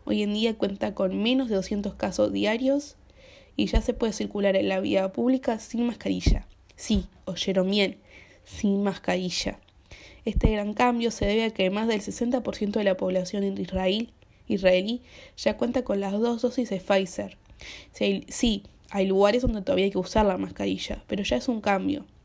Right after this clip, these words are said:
Y si un país que tiene una población equivalente a tres veces la de Uruguay pudo avanzar tanto, nosotros también podemos.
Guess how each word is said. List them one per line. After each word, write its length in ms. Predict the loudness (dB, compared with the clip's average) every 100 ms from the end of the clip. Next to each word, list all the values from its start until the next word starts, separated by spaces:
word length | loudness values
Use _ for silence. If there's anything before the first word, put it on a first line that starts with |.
| _ -20 -20 -20 -10
Y 160 | -6 -4
si 300 | -4 -6 -6 _
un 220 | -2 -2
país 460 | 0 -2 -2 -4 -10
que 120 | -8 -8
tiene 380 | -2 -2 0
una 260 | 0 0 2
población 460 | 2 2 0 -4 -6
equivalente 640 | -4 0 2 2 -2 -4 -4
a 120 | -6
tres 280 | -2 0 2
veces 340 | 2 0 -2
la 100 | 0
de 60 | 0
Uruguay 500 | 0 0 2 0 -2 -12 -20 -20 _ _
pudo 240 | 4 6 6
avanzar 400 | 4 0 -4 -4
tanto, 520 | -2 -4 0 0 0
nosotros 380 | -6 -6 -6 -6 -4
también 540 | -4 -2 0 0 0
podemos. 560 | 0 0 0 -4 -8